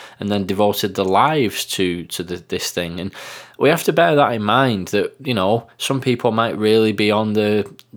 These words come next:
skeptic bandwagon and really just jump in and, you know, really slate people. And I've had some, again, pretty unfortunate, um, you know, interactions on Twitter. But I've, I've tried, I've really tried, and I've managed to so far keep it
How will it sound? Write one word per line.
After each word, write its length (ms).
skeptic 640
bandwagon 640
and 120
really 280
just 200
jump 320
in 220
and, 200
you 100
know, 180
really 200
slate 440
people. 420
And 100
I've 140
had 160
some, 340
again, 340
pretty 240
unfortunate, 920
um, 540
you 100
know, 300
interactions 800
on 160
Twitter. 440
But 100
I've, 280
I've 140
tried, 480
I've 200
really 220
tried, 320
and 80
I've 120
managed 340
to 40
so 240
far 520
keep 260
it 260